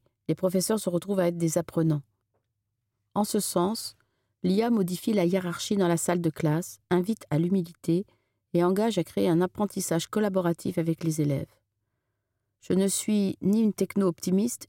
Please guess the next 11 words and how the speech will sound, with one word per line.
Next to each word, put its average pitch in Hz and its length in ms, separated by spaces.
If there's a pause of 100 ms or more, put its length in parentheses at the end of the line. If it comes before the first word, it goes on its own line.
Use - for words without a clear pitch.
ni 190 160
une 185 140
techno-déterministe, 180 1200 (440)
mais 175 60
j'estime 214 440
être 185 240
techno-progressiste », - 1080 (540)
affirme-t-elle, 196 760 (420)
en 175 60
précisant 226 460
que - 220